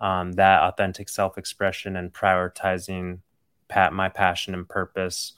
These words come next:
while also, you know, being mindful and, you know, bringing into consideration, like, friends and family, and, and knowing that as I pursue that purpose, I'm,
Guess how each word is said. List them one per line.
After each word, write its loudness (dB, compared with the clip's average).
while 10
also, 4
you -6
know, -4
being -6
mindful -4
and, -10
you -12
know, -8
bringing -4
into -6
consideration, -2
like, -6
friends -2
and -12
family, 0
and, -8
and -6
knowing 8
that 8
as 6
I 4
pursue -2
that 4
purpose, -4
I'm, -2